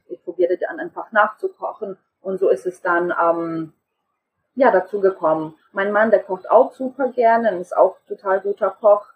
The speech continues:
Ja, so ist es unser gemeinsames Hobby geworden. Und, ähm, mit dem Kochbuch, das kam dazu, dass, ähm, durch Indo-Junkie, die, äh, Melissa, die, ähm,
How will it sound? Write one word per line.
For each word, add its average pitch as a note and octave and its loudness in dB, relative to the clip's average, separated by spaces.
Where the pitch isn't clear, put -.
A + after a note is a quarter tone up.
Ja, E3+ -2
so - -2
ist F3+ -2
es F3+ -16
unser F3 0
gemeinsames F3 -2
Hobby E3+ -2
geworden. D#3+ 0
Und, G3+ 6
ähm, G3 2
mit G3+ 0
dem G#3 -8
Kochbuch, C#4 0
das A3+ -2
kam G#3 -2
dazu, G#3+ 4
dass, F#3 4
ähm, F3 -4
durch F#3 4
Indo-Junkie, D4+ 4
die, G3+ 4
äh, F#3 6
Melissa, A#3+ 6
die, F#3+ 2
ähm, F3 0